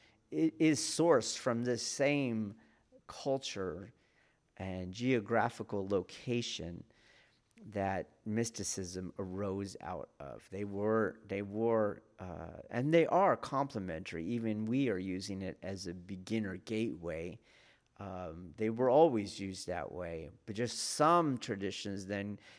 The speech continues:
thought that the gateway was the garden. Do you see? But they came out of this, out of the same area, uh, and the same history. It's all subcontinent India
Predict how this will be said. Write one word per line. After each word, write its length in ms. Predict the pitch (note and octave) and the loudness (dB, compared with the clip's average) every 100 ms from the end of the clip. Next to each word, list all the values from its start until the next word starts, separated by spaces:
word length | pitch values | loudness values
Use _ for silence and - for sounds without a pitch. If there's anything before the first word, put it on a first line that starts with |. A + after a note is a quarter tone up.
| _ | _
thought 520 | - - F#2 G#2 F#2 - | -16 0 4 6 4 2
that 260 | F#2 F#2 | -2 0
the 80 | D2+ | -6
gateway 600 | F#2 A2+ C3+ D#2+ G#2 F#2+ | -2 2 2 2 -2 -4
was 500 | F2+ F#2 F#2 F2+ - | -4 -6 -6 -8 -12
the 100 | - | -10
garden. 520 | D#2+ G2+ G#2+ F2 C2 G1+ - _ _ _ _ _ _ - | -2 4 4 4 -4 -14 -20 _ _ _ _ _ _ -18
Do 60 | - | -16
you 80 | |
see? 360 | - - F2+ F#2+ - - - | -14 -12 -12 -14 -16 -20 -8
But 160 | G2 | -8
they 120 | - G2+ | -2 -4
came 380 | - F3 E3 | 2 4 6
out 160 | B2+ A2+ | 4 4
of 80 | G2 | 2
this, 280 | F#2 - - - - | -2 -4 -10 -10 -4
out 180 | G#2 | -2
of 100 | G2+ | -2
the 80 | F2+ | -6
same 460 | - - G#2+ G#2 G2 | -8 -6 -4 -2 -4
area, 640 | - G2+ G2+ F2+ D#2+ - - - - - - | -2 -2 -2 -4 -4 -6 -10 -18 -20 -20 -16
uh, 60 | D2+ F2+ | -12 -10
and 120 | F2+ | -10
the 80 | F2+ | -10
same 400 | - A2+ A2 G2 | -4 -2 0 -2
history. 600 | G2+ A2+ - - D2 E2+ | -2 -4 -4 -8 -8 -8
It's 160 | F2+ | -2
all 220 | - F3 | 2 4
subcontinent 800 | A#2 - G2 - F#2+ F#2 F2+ F2 - | 2 2 -2 -2 -8 -6 -8 -10 -10
India 500 | F#2+ F#2+ E2 A1+ | -10 -8 -8 -10